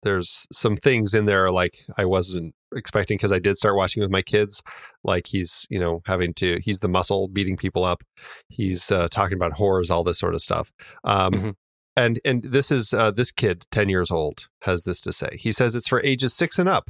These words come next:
Speaker 1: five stars. Inspirational
Speaker 2: <laughs>
Speaker 1: and forever my favorite. When I watched this movie, I thought, "Hey, this guy is cool." And then as the movie went on, I started to adore it. The, quote, "violence is actually a sport.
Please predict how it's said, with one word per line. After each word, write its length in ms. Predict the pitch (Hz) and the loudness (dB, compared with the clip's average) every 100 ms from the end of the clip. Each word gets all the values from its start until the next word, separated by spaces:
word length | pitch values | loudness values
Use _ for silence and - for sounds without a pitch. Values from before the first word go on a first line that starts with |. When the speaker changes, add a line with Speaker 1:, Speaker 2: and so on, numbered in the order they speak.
| - | -2
Speaker 1:
five 320 | 151 147 175 - | 2 2 2 0
stars. 600 | - 135 - 82 - - _ _ - _ - | 0 0 0 -2 -6 -10 _ _ -20 _ 0
Inspirational 880 | 147 - 170 147 135 - 139 131 139 - | 2 2 2 4 4 2 2 4 2 2
Speaker 2:
<laughs> 60 | |
Speaker 1:
and 180 | 131 113 | 2 2
forever 360 | 120 110 113 117 | 4 4 4 4
my 200 | 104 107 | 4 2
favorite. 600 | - 95 87 - - - _ _ - - | 2 0 0 -6 -8 -10 _ _ -20 -4
When 180 | 120 139 | 2 4
I 100 | 156 | 4
watched 400 | 139 139 139 - | 4 4 2 0
this 220 | 151 131 | 0 2
movie, 340 | 127 113 110 104 | 2 2 2 4
I 100 | 110 | 4
thought, 300 | - 113 110 _ _ _ | 4 2 0 _ _ _
"Hey, 360 | - 294 302 82 - | -2 0 0 -2 -2
this 180 | 277 | 0
guy 200 | - 92 | 2 0
is 140 | 76 - | 0 -4
cool." 500 | - 262 294 82 - _ _ - - - - | -2 0 2 0 -4 _ _ -20 -20 -8 -2
And 120 | 131 | 2
then 140 | 220 | 2
as 100 | 240 | 2
the 100 | 151 | 2
movie 240 | 147 175 151 | 2 2 2
went 240 | 127 107 | 2 2
on, 280 | 143 113 87 | 2 0 0
I 80 | 113 | -2
started 480 | - - 139 151 127 | -2 -2 -2 0 0
to 220 | 143 147 | 0 0
adore 500 | 113 - 139 170 147 | -2 -2 0 2 2
it. 220 | 85 - - - - - | 0 -8 -16 -18 -18 -4
The, 300 | 107 110 107 | 2 2 2
quote, 500 | - - 165 131 - - _ | -4 0 2 2 -2 -10 _
"violence 880 | 98 90 104 180 175 92 95 - - - _ _ - | -10 -2 2 2 2 -2 -4 -4 -4 -6 _ _ -2
is 160 | 107 - | -2 0
actually 480 | 101 98 - 113 143 | 0 0 -2 0 2
a 60 | |
sport. 580 | 143 - - 240 92 | 2 0 0 0 -2